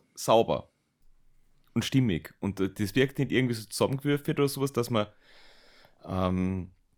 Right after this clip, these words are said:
Schwarz-Weiß-Fotografie, die irgendwo halt, wie, so als Beispiel halt auch, wie vorhin, emotionale Schwarz-Weiß-Fotografie halt mit, ähm, die komplett absäuft und o-, offenblendig ist, also du fot-, du, du kombinierst ja nicht solche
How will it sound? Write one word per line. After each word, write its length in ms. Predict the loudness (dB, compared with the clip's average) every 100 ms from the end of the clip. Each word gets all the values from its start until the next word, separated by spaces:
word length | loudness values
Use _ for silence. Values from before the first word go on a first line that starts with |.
| _ _ _ _ _ _ _ _ _ -14
Schwarz-Weiß-Fotografie, 1400 | 0 2 2 2 0 0 -2 -2 -2 -2 -2 -4 -2 -2
die 360 | 0 4 4 4
irgendwo 380 | 2 2 2 4
halt, 180 | 4 0
wie, 320 | -10 -10 -14 -14
so 200 | -8 0
als 100 | 0
Beispiel 380 | 4 2 2 2
halt 160 | 4 6
auch, 160 | 4 2 -8
wie 100 | -8
vorhin, 480 | -2 0 2 0 -2
emotionale 560 | -2 -2 -2 0 0
Schwarz-Weiß-Fotografie 1080 | 0 -4 0 0 0 -4 -6 -4 -6 -4 -2
halt 180 | -2 -2
mit, 600 | 0 0 0 -4 -14 -14 _ -6
ähm, 600 | -2 0 0 -2 -4 -8 _ _ -6
die 80 | -4
komplett 380 | -2 0 2 4
absäuft 760 | 2 0 -2 0 0 -4 -20 _ _ _ _ _ _
und 160 | -4 -2
o-, 260 | 4 4 4
offenblendig 600 | 0 -2 -4 -2 -2 0
ist, 180 | -2 0
also 240 | -2 -2
du 160 | -4 -6
fot-, 260 | -4 -6 -4 -8 -4
du, 260 | -4 -2 -4
du 140 | -6
kombinierst 460 | -6 -4 0 -2 0
ja 60 |
nicht 120 | -2 0
solche 380 | -2 -2 -8